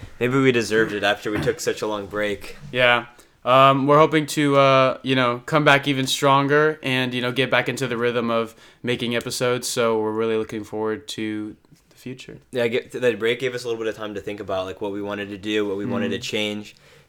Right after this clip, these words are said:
Speaker 1: and hopefully make the episodes a lot better for you guys. But it's been a long run. We're on season five.
Speaker 2: Yeah.
Speaker 1: We've had a lot of fun doing it. We started it over the summer, and now we're all the way to Christmas break.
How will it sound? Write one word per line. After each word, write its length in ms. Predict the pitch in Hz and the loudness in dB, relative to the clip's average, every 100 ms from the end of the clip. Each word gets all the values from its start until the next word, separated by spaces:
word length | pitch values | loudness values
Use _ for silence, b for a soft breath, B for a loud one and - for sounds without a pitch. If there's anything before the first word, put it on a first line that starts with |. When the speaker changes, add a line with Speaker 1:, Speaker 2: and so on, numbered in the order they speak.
| - | -14
Speaker 1:
and 240 | 101 95 | -12 -10
hopefully 240 | 113 104 113 | -10 -4 -2
make 180 | 107 101 | -2 -2
the 140 | 98 | -4
episodes 380 | 95 101 - 98 | -4 -10 -10 -8
a 100 | 98 | -8
lot 140 | 95 | -8
better 200 | 92 95 | -8 -8
for 140 | 95 98 | -8 -8
you 100 | 101 | -6
guys. 320 | 95 95 98 b b b - | -4 -6 -10 b b b -4
But 240 | 104 - - | -4 -4 -16
it's 100 | 107 | -8
been 120 | 139 | -2
a 60 | 139 | 0
long 240 | 117 120 | 2 0
run. 260 | 120 113 120 | 0 -2 -2
We're 140 | 113 | -2
on 100 | 104 | -4
season 300 | 98 120 117 | -6 -8 -8
five. 580 | 95 - 98 98 110 - _ _ - | -10 -6 -4 -4 -6 -12 _ _ -8
Speaker 2:
Yeah. 220 | 117 175 | -4 -4
Speaker 1:
We've 100 | 104 | -2
had 80 | 113 | -2
a 40 | 113 | 0
lot 200 | 107 110 | 0 -2
of 80 | |
fun 180 | - 110 | -4 -8
doing 240 | 101 104 107 | -4 -4 -4
it. 100 | 104 | -6
We 100 | 101 | -6
started 360 | - 107 107 | -4 -4 -4
it 20 | 101 | -6
over 160 | 98 | -4
the 100 | 98 | -6
summer, 360 | 95 98 98 101 | -6 -6 -6 -6
and 100 | 95 | -6
now 100 | 98 | -6
we're 80 | 101 | -4
all 100 | 98 | -2
the 60 | 98 | -4
way 100 | 92 | -6
to 60 | |
Christmas 420 | 90 104 - 98 | -8 -10 -10 -14
break. 420 | 92 95 101 98 | -10 -4 -4 -6